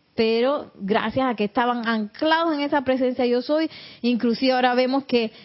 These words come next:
Eh, tanto el Maestro Ascendido Jesús com-, como la amada Madre María, que ya estaba sosteniendo el concepto inmaculado del Maestro Ascendido Jesús, y el Maestro Ascendido Jesús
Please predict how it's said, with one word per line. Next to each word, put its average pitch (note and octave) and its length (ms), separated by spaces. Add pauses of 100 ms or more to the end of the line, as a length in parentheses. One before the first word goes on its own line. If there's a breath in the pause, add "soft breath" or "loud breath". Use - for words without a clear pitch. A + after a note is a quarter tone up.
(120)
Eh, F#3+ 1000 (540)
tanto A3 320
el G#3+ 80
Maestro G#3+ 300
Ascendido B3 320
Jesús C4 440
com-, A3 200 (140)
como G3+ 220
la G3+ 80
amada A3 340
Madre A#3+ 300
María, A3 260
que G#3+ 60
ya G#3+ 60
estaba A3+ 260
sosteniendo D#4 1000
el E4+ 100
concepto C#4+ 500
inmaculado C4 640
del B3+ 120
Maestro A#3 260
Ascendido A#3 320
Jesús, B3 220
y B3+ 80
el A#3 100
Maestro A#3 240
Ascendido C4 420
Jesús A#3+ 240